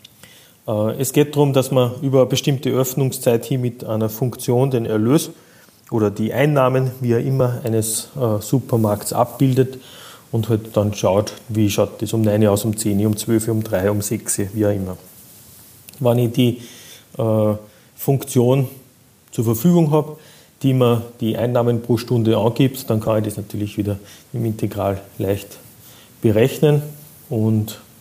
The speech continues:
deshalb das letzte Beispiel jetzt wieder für euch. Das ist Beispiel fünf und es geht los.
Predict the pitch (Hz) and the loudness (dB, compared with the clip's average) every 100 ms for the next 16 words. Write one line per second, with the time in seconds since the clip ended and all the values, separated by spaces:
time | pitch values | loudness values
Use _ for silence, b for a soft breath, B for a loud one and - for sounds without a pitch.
0 | _ - - 107 - 110 - - - 107 | _ -10 -4 -2 2 0 -2 -16 -6 -4
1 | - 113 - 117 110 110 - 110 113 117 | 0 -2 0 0 2 0 0 -2 -2 -2
2 | 104 101 - 101 101 147 - B B B | -2 -2 -2 0 2 2 0 B B B
3 | B B B - 113 113 110 104 104 - | B B B -8 -2 -2 0 -2 -4 -2
4 | 110 101 - - - 120 120 135 - - | -2 -2 -8 -20 -6 0 2 2 -2 -18
5 | - B B B B B - 113 113 110 | -20 B B B B B -4 -2 0 -4
6 | 131 - 131 123 90 - | -8 -2 -2 0 -2 -4